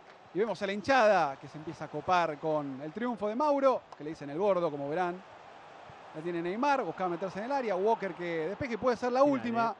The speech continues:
Speaker 2: ¿eh? Es G G, el campeón de la Liga de fifa diecisiete es Mauro Cironi.
Speaker 1: Nos sumamos al agradecimiento de Andrés Quincoses, a todos los que están ahí. Puede ser una más para Mauro, que se quiere retirar con otro gol.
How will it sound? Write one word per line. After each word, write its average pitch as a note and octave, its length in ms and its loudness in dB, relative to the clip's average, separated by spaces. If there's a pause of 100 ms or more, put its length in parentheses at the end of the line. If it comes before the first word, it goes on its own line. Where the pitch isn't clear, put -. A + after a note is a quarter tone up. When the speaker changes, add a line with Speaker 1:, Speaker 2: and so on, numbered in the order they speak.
(120)
Speaker 2:
¿eh? D3+ 60 -10
Es D#3+ 140 -14
G E3 80 -12
G, F#3+ 260 -12 (220)
el C#3 140 -12
campeón F#3+ 560 -8
de D#3+ 80 -10
la E3+ 100 -8
Liga F#3 240 -4
de D#3+ 60 -4
fifa F#3 220 -4
diecisiete F#3 600 -4
es E3+ 220 -10
Mauro G3 420 -4 (120)
Cironi. D#3 380 -4 (1700)
Speaker 1:
Nos D3+ 120 -14
sumamos E3+ 380 -2
al D#3+ 100 -2
agradecimiento E3 640 -4
de D#3 80 0
Andrés F3+ 200 -4
Quincoses, A3 680 0 (240)
a D#3+ 60 -12
todos G3+ 160 0
los F3+ 100 0
que E3+ 80 -10
están G3 180 -4
ahí. C4 160 -2
Puede G3+ 200 -2
ser G3+ 120 -6
una F#3 120 -2
más G#3 120 -4
para E3+ 320 0
Mauro, A#3 240 0
que D#3+ 80 -10
se D3+ 100 -14
quiere F3+ 180 -6
retirar D#3 340 -6
con D#3+ 100 -4
otro F3 180 -4
gol. C4+ 240 6